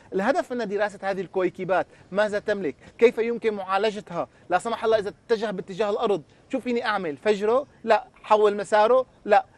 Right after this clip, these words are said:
شو الطريقة يلي اتفادى فيها ضربة هذا الكويكب؟ إذن مسابرنا هي مراسيل من البشرية إلى هذه الأماكن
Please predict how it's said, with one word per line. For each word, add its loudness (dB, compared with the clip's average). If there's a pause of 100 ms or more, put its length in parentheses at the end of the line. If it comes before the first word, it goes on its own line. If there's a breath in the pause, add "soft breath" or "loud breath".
شو -6
الطريقة 0
يلي 0
اتفادى -2
فيها -6
ضربة -4 (260 soft breath)
هذا 0
الكويكب؟ -2 (320 loud breath)
إذن -4
مسابرنا -4 (760)
هي 0
مراسيل -2 (240 soft breath)
من -2
البشرية -2
إلى -2
هذه -2
الأماكن -6